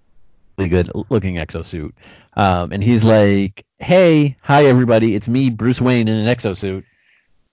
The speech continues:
Uh, they ki-, kind of split from there. Like, Kate goes with, with Bruce, uh, Luke goes with Supergirl,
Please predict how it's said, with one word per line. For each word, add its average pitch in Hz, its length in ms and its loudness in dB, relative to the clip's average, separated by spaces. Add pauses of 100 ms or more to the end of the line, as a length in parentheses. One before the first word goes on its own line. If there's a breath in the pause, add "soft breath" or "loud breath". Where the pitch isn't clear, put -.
(2750 soft breath)
Uh, 104 320 2 (460)
they 135 140 2
ki-, 151 280 2 (1000)
kind 175 160 2
of 143 120 2
split - 640 -2
from 113 220 0
there. 95 340 0
Like, 85 320 -4
Kate 135 360 0
goes 123 320 2
with, 113 140 0 (280)
with 113 200 -4
Bruce, 110 460 0 (520)
uh, 90 540 -2 (160)
Luke 127 320 0
goes 117 300 2
with 110 120 0
Supergirl, 107 960 2